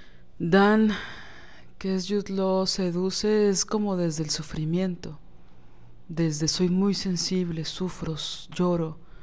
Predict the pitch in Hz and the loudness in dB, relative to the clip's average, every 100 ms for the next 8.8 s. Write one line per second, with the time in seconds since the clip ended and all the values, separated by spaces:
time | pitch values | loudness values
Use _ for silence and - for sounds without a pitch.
0 | - - - - 180 175 175 180 175 170 | -16 -16 -16 -6 -2 0 2 4 4 6
1 | 180 180 180 170 175 170 170 - - 160 | 6 4 2 2 2 4 2 -2 -2 0
2 | 170 170 170 175 - - - - - - | 2 0 -2 -8 -16 -16 -16 -16 -16 -14
3 | - 175 - 175 165 170 - 170 165 170 | -4 -2 0 0 0 -2 -2 -4 -2 -4
4 | 160 156 170 170 170 170 170 170 165 156 | -2 0 2 2 0 -2 -4 -2 -4 -4
5 | 147 170 165 165 - - - - - - | -4 -2 -2 -4 -8 -16 -16 -16 -16 -16
6 | - - - - - 160 165 - - 180 | -14 -14 -14 -14 -10 -6 -6 -6 -4 2
7 | 180 180 - 190 180 175 - 175 - 175 | 4 4 2 2 2 2 0 -2 0 0
8 | 165 180 175 165 156 156 151 147 | 2 0 2 4 4 4 4 0